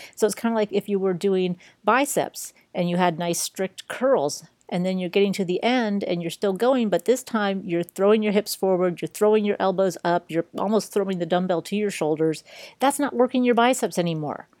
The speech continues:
So stop before you get to that point, and that's where you will develop a feel, well, you'll, where you will know, you know, you do a repetition like, "Ooh, I didn't quite get that one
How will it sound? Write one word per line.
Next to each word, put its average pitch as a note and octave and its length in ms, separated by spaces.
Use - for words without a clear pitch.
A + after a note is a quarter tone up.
So F#3+ 460
stop - 400
before A#3+ 240
you A3 120
get A3+ 220
to - 100
that F3+ 200
point, - 640
and F3+ 280
that's F#3 300
where F3 480
you F3+ 180
will E3+ 120
develop G#3 400
a F3 60
feel, F3 520
well, F3+ 140
you'll, F#3+ 320
where F#3 180
you F3+ 240
will F3 160
know, F#3 520
you E3+ 100
know, E3 60
you F3 60
do G3+ 120
a F#3+ 40
repetition F#3+ 540
like, E3 200
"Ooh, C4 240
I F#3 40
didn't G3 220
quite F3+ 320
get F#3+ 200
that E3+ 180
one D#3 280